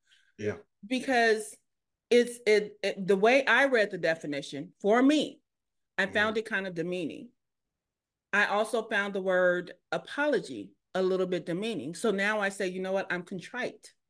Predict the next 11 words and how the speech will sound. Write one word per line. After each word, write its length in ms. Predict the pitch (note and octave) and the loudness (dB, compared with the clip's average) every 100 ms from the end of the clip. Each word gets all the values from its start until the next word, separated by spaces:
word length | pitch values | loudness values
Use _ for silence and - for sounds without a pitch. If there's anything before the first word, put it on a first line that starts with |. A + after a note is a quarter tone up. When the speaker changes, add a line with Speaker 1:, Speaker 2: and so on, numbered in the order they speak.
| _ _ | _ _
Speaker 2:
I 60 | F3+ | -2
don't 120 | G3 | 0
necessarily 400 | F#3 F#3 F3+ F#3 | 0 2 0 2
use 220 | G3+ C4 | -2 -4
the 80 | A3 | -2
word 200 | F3 D3+ | -2 -2
apology 640 | - - - E2 - - _ | -4 -10 -14 -14 -16 -20 _
or 120 | E3 | 0
apologetic. 760 | E3 E3 D3 C#3 G#3+ G#3+ G2 - - _ _ _ _ _ - | 0 0 -2 -2 0 -2 -2 -10 -18 _ _ _ _ _ -4
And 280 | A#3 A#3 A3+ | 0 2 4
it's, 280 | G#3+ G#3+ - | 4 4 0